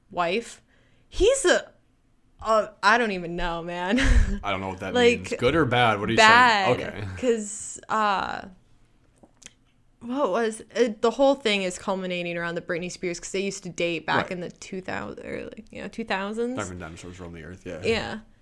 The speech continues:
Speaker 1: And, uh, back when M T V still had music videos.
Speaker 2: Kinda.
Speaker 1: Kinda.
Speaker 2: V H one had 'em at that point.
Speaker 1: <laughs> Okay, that's fair. Um, they're talking about their relationship and how,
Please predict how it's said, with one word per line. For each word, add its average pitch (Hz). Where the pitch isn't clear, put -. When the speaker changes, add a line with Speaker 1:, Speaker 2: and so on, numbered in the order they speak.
Speaker 1:
And, 214
uh, 190
back 208
when 202
M 208
T 214
V 202
still 202
had 202
music 196
videos. 208
Speaker 2:
Kinda. 87
Speaker 1:
Kinda. 190
Speaker 2:
V 131
H 120
one 95
had 82
'em 78
at 80
that 78
point. -
Speaker 1:
<laughs> 330
Okay, 185
that's 202
fair. 175
Um, 202
they're 226
talking 226
about 208
their 226
relationship 196
and 208
how, 190